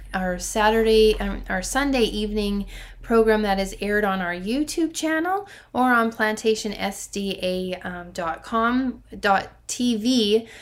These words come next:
um, website, those questions will be answered, which we are doing here today. And I am so happy to have with me here our beloved Dexter Thomas.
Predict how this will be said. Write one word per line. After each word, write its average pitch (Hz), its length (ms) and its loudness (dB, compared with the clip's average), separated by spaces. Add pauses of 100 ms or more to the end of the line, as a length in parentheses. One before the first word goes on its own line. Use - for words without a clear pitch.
(240)
um, 190 420 2
website, 196 800 0
those 214 340 0
questions 226 580 -4
will 202 160 -2
be 196 180 -4
answered, 208 440 -2
which 214 180 2
we 262 220 -2
are 226 100 4
doing 226 300 -2
here 240 220 -2
today. 269 580 0 (240)
And 220 180 4
I 226 100 6
am 220 240 2
so 233 280 2
happy 208 380 2
to 202 100 -4
have 226 420 4
with 214 280 -2
me 202 180 -4
here 196 320 2
our 185 140 -2
beloved 185 480 -6
Dexter 170 400 -12
Thomas. 190 500 -4